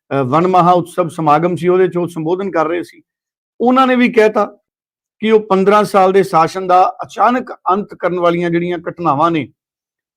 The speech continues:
ਉਹਨਾਂ ਨੇ ਸਬਕ ਸਿਖਾਇਆ ਕਿ ਤਾਨਾਸ਼ਾਹੀ ਸ਼ਾਸਨ ਸਦਾ ਲਈ ਨਹੀਂ ਰਹਿ ਸਕਦਾ। ਹੁਣ ਇਹਦੇ ਤੇ ਗੁੱਸਾ ਕਰਕੇ ਪ੍ਰਤਾਪ ਬਾਜਵਾ ਜੀ, ਵਿਰੋਧੀ ਧਿਰ ਦੇ ਲੀਡਰ ਨੇ, ਉਹ ਕੱਲ੍ਹ ਲੁਧਿਆਣੇ ਪਹੁੰਚੇ ਹੋਏ ਸੀ,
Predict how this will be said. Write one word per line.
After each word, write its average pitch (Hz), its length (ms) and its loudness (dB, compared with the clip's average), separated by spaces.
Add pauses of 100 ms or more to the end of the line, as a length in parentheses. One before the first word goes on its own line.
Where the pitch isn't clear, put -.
(100)
ਉਹਨਾਂ 247 240 2
ਨੇ 254 140 2
ਸਬਕ 196 400 -2
ਸਿਖਾਇਆ 165 500 -2
ਕਿ 190 140 -8
ਤਾਨਾਸ਼ਾਹੀ 170 680 -4
ਸ਼ਾਸਨ 151 400 -6
ਸਦਾ 180 400 0
ਲਈ 214 140 2
ਨਹੀਂ 160 160 -2
ਰਹਿ 139 140 -4
ਸਕਦਾ। - 360 -20 (640)
ਹੁਣ 269 100 2
ਇਹਦੇ 262 180 2
ਤੇ 233 120 -2
ਗੁੱਸਾ 170 340 0
ਕਰਕੇ 170 260 -2
ਪ੍ਰਤਾਪ 143 360 -4
ਬਾਜਵਾ 147 340 -6
ਜੀ, - 200 -20 (140)
ਵਿਰੋਧੀ 170 280 -2
ਧਿਰ 165 220 -2
ਦੇ 156 140 -2
ਲੀਡਰ 143 260 -4
ਨੇ, 175 220 -8 (640)
ਉਹ 233 200 4
ਕੱਲ੍ਹ 190 260 4
ਲੁਧਿਆਣੇ 170 380 2
ਪਹੁੰਚੇ 180 340 0
ਹੋਏ 170 160 2
ਸੀ, 170 220 -8